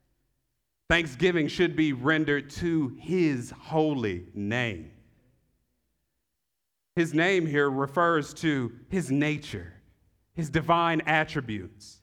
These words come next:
revealed in word and in deed. This is an explicit call for believers to have joy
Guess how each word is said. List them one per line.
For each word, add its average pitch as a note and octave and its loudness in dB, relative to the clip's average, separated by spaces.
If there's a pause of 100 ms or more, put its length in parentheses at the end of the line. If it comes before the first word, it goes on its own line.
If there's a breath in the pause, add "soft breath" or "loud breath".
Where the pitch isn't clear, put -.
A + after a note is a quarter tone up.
revealed C3 0
in C3 0
word A2 2
and B2 -2
in G#2+ -2
deed. G2+ -4 (1120)
This A#3 2
is F#3 -2
an D#3 2
explicit A#3 -2
call D#3+ 2
for E3 2
believers C3+ 0
to B2+ -8
have B2 -4
joy G#2+ -2